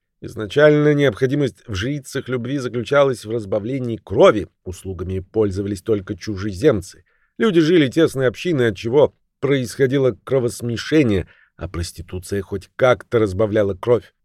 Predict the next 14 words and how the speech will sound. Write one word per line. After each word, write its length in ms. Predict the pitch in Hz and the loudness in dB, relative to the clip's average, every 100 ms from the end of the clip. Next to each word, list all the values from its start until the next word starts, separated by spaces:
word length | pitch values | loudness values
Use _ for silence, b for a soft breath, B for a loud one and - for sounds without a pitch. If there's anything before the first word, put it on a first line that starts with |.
| _ _ - | _ _ -12
Потом 380 | 143 196 196 | -6 -2 -2
подобное 440 | 175 156 160 156 156 | -2 -2 0 0 0
явление 340 | 151 165 151 | 2 2 0
переросло 520 | 131 147 139 131 160 | -2 -2 -2 -2 0
в 60 | 139 | 2
обычаи, 800 | 135 156 226 202 - 92 69 - | 2 2 -2 -4 -8 -10 -12 -10
и 80 | 110 | -2
обычаи 540 | 110 120 101 - 95 - | 0 0 -4 -10 -14 -4
культа — 540 | 190 214 127 - - _ b b | 0 0 0 -6 -14 _ b b
Потом 260 | 95 113 123 | 2 4 4
проституция 600 | 131 - 107 123 147 127 | 2 0 -6 -6 -2 -2
стала 300 | 147 131 131 | 2 2 2
частью 440 | 139 131 - 139 | 0 0 0 0
экономики, 640 | 123 147 123 107 92 90 | 4 4 4 0 -4 -12